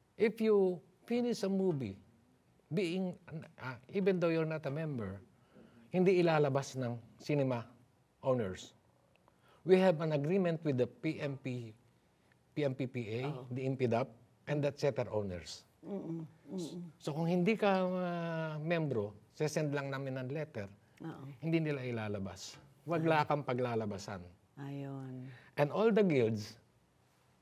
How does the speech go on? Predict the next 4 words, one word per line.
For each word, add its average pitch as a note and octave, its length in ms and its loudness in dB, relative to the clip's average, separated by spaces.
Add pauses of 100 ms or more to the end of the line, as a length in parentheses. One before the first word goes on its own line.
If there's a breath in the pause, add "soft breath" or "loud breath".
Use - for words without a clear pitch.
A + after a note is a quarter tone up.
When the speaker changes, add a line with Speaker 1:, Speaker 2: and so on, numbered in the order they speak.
(800)
Speaker 1:
have, D#3 200 -2 (100)
are D3+ 160 2
connected. B2 540 -2 (800)
Speaker 2:
Oo. B2+ 500 -8